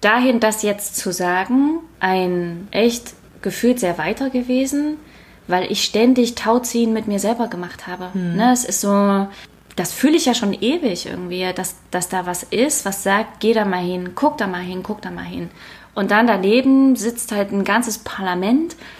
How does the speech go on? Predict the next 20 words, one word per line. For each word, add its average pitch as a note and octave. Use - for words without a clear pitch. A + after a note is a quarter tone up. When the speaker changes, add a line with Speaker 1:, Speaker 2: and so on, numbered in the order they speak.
Speaker 1:
von F#3
irgendwelchen G3+
Leuten, A3
die F3
sagen, E3
was, C4+
damit G#3
kann G3
man F#3
doch D#3
gar F3
kein F3+
Geld D4
verdienen, A3+
wie G3
willst F3
du F#3
das F3
denn A#3+
machen? C4+